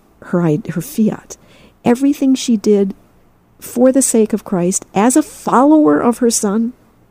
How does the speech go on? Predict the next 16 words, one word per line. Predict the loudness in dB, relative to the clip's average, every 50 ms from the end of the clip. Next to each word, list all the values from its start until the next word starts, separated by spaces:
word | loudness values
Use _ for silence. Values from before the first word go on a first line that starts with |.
| _ _
she | -10 -8 -6
went | -4 -4 -4 -2
everywhere, | -2 -2 -2 -2 -4 -6 -10 -18 -20 -20 -20 -20 -18 -18 -18 -10 -6
you | -6 -6
know, | -6 -8 -12 -20 -20 -20 _ _ _ _ _ -12
perfect | -8 -6 -6 -4 -6 -8 -6
follower, | -4 -4 -2 -2 0 -2 -2 -4
perfect | -6 -6 -6 -4 -4 -4 -4 -4 -4
disciple. | -2 -2 -2 0 0 0 0 0 -2 -6 -6 -8 _ _ _ _ _ _ _ _ _ _ _ _ _ _ -2
Everything | 0 2 4 2 2 2 2 0
she | 0 0 -2 -2
did, | 0 -2 0
not | 0 0 0 2 2
as | 2 0 0 2
her | 2 4 4 4
action, | 4 4 2 0 -2 -4 -8 -10 -10 -12 -14